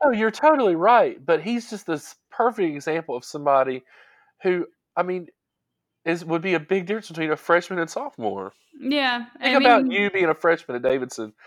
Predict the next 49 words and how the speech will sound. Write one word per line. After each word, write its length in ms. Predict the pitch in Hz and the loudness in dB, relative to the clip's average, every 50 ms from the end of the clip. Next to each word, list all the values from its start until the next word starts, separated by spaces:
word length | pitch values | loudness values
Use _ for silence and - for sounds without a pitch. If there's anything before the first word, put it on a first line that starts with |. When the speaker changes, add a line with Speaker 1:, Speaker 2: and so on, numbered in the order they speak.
| - - - - - | -20 -20 -12 -6 -4
Speaker 1:
and 140 | 127 127 135 | -4 -2 -2
you 80 | 143 135 | -2 0
being 160 | 135 131 123 | 0 2 0
a 60 | 113 | 0
sophomore 480 | - - 117 110 113 - 247 196 90 - | 2 4 4 4 4 2 -2 -6 -4 -4
at 60 | 226 | -2
Speaker 2:
<laughs> 20 | |
Speaker 1:
Davidson. 240 | 202 95 90 - - _ _ _ _ _ _ _ _ _ _ _ _ _ _ _ _ _ - - - _ _ _ _ | -2 -2 -2 -4 -10 _ _ _ _ _ _ _ _ _ _ _ _ _ _ _ _ _ -20 -20 -20 _ _ _ _
Speaker 2:
Well, 140 | - 214 220 | -6 -4 -4
both 400 | 202 180 247 254 269 330 - - | -2 0 2 2 2 2 2 0
were 160 | 262 262 285 | 0 0 0
very 440 | 240 - 220 220 233 240 240 240 - | 0 0 2 2 4 4 2 2 0
immature 540 | 226 233 226 233 233 233 - 247 214 214 208 | 0 0 0 0 0 -2 -2 -2 0 0 -2
years, 720 | 196 185 180 185 180 165 147 151 160 - - - - - | -2 -4 -4 -4 -6 -6 -8 -8 -8 -6 -6 -6 -4 0
Speaker 1:
But 240 | - 180 185 - - | 4 4 4 4 4
Speaker 2:
<laughs> 0 | |
so 120 | 254 - - - 196 | -4 -4 0 4 6
Speaker 1:
still, 480 | 208 208 185 147 123 107 113 - - - | 8 10 10 8 6 4 2 -4 -8 -14
still, 500 | - - - 180 185 190 170 139 127 110 | -18 -8 0 4 6 6 6 6 6 4
I 60 | 143 151 | 2 0
mean, 160 | 160 156 165 | 0 0 -2
Speaker 2:
I 60 | 185 | -2
know 100 | - 175 | 0 0
Speaker 1:
when 40 | 208 | -2
Speaker 2:
what 140 | 233 190 185 | -2 -2 -4
Speaker 1:
you 0 | |
Speaker 2:
you 60 | 175 | -2
Speaker 1:
come 120 | 185 214 | -2 -2
Speaker 2:
mean. 80 | 208 185 | 0 4
Speaker 1:
back, 280 | 190 185 185 180 170 - - | 6 6 6 6 4 0 -10
you've 200 | 156 185 208 196 | -8 -8 -8 -6
just 240 | - 233 214 - - | -6 -8 -8 -4 2
got 300 | 214 202 196 185 175 147 | 4 6 8 6 6 4
a 60 | 156 175 | 0 0
little 220 | 175 190 185 180 | 0 0 0 0
bit 220 | 170 175 180 151 156 | 0 -2 -2 -2 -4
more, 380 | 165 165 165 170 170 165 - _ _ _ - - - - - - - | -4 -4 -2 -2 -2 -4 -6 _ _ _ -20 -20 -20 -20 -20 -12 -6
you're 140 | 175 190 185 | -4 -4 -4
kind 240 | - - 302 320 | -2 -2 0 0
of 100 | 320 311 | 0 0
forced 420 | - - - 180 190 190 185 - - | -2 -2 2 2 2 2 2 -2 -8
to 60 | 156 | -4
be 100 | 151 143 | 0 2
a 80 | 139 135 | 2 2
leader 300 | 135 135 131 127 127 110 | 2 0 -2 -2 -4 -4
in 140 | 117 120 | -2 -2
a 60 | 117 113 | -2 0
little 240 | 117 127 123 113 | 0 0 0 -2
bit 320 | 104 101 98 78 85 80 | -2 -2 -6 -6 -8 -10